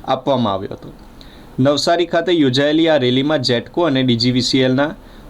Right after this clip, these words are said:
ઉચ્ચ અધિકારીશ્રીઓ ઉપરાંત વિભાગના કર્મચારીઓ મોટી સંખ્યામાં જોડાયા હતા. ભાગ લેનારાઓએ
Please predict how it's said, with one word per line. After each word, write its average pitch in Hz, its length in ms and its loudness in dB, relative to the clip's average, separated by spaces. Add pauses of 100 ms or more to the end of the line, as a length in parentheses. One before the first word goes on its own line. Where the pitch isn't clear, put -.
ઉચ્ચ 165 240 0
અધિકારીશ્રીઓ 147 1000 0
ઉપરાંત 143 400 -2
વિભાગના 135 440 0
કર્મચારીઓ 131 580 0
મોટી 131 260 0
સંખ્યામાં 127 460 -2
જોડાયા 117 360 2
હતા. 143 180 0
ભાગ 113 280 0
લેનારાઓએ 120 680 2